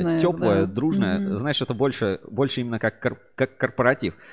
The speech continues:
Speaker 1: Вот, кстати, тут такой небольшой фрагмент, а, с поздравлением Подольск-, от Подольскабеля. Давайте тоже посмотрим.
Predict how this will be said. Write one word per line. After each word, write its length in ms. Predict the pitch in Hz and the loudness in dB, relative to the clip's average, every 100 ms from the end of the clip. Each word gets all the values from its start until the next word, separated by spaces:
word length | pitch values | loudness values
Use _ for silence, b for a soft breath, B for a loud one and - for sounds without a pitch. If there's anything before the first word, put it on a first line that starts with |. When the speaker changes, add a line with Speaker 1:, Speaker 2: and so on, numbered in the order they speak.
| B | B
Speaker 1:
Вот, 140 | 113 - | -4 -4
кстати, 420 | - 101 98 87 | -2 0 0 -2
тут 380 | 95 - - 92 | -6 -12 -16 -8
такой 220 | 104 104 | -2 -2
небольшой 360 | 90 92 110 113 | 0 0 2 0
фрагмент, 540 | - 98 107 120 113 | 0 -2 -2 -4 -4
а, 100 | 92 | -4
с 80 | 87 | -4
поздравлением 640 | - 90 95 104 110 98 95 | -6 -4 -2 0 0 -2 -2
Подольск-, 520 | 98 95 95 - - | -2 0 -4 -6 -12
от 380 | - - 95 - | -10 -6 -6 -2
Подольскабеля. 680 | 110 110 - 104 82 78 | 0 0 0 -2 -2 -2
Давайте 260 | 87 87 - | -2 -4 -4
тоже 180 | 82 80 | -10 -8
посмотрим. 520 | 87 - 143 - | -10 -6 -6 -6